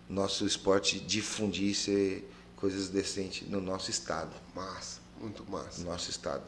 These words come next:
Speaker 1: salvando vidas através do esporte, reconstituindo famílias através do esporte,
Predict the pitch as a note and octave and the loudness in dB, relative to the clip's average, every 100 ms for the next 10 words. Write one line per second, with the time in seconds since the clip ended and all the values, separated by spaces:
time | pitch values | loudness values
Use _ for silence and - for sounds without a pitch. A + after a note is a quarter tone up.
0 | - - - F2+ F2+ G2+ G2+ E2+ G2 G2 | -8 0 6 6 8 6 6 4 4 6
1 | F2+ F2+ F2 F2+ F2 F2 F2 E2+ D#2+ - | 4 0 -2 -2 -2 -2 -2 -4 -8 0
2 | G#2 A2 A2 G2+ - G2+ - - - - | 6 6 6 2 -4 -8 -10 -16 -18 -18
3 | - - - - - - - G#2 - G2 | -18 -18 -18 -10 -6 -4 -2 0 0 -2
4 | - F#2+ G2 A2 G2+ E2+ - F#2 F#2+ G#2 | 0 2 2 2 0 -2 0 2 2 2
5 | A2 G2 F2+ F2+ - F2+ F2+ F#2 F2+ F2 | 4 2 2 -2 -2 -2 0 -2 -4 -8
6 | - - G2 G#2 G#2 G#2 G2 | -8 0 4 6 4 2 -2